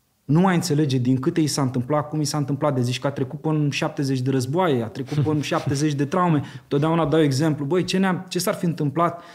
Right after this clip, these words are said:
Speaker 1: în viața lui frate tu dacă s-ar fi născut la o mie nouă sute?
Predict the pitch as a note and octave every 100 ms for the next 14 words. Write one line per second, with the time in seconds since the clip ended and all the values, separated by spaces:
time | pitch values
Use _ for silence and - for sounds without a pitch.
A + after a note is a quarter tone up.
0 | - - C#3+ C#3+ E3 E3+ C#3+ B2 E3+ G3+
1 | G#3+ G#3 G#3+ - G3+ G3+ G3+ - G#3+ G#3
2 | G#3 G#3 G#3 G3+ - A#2+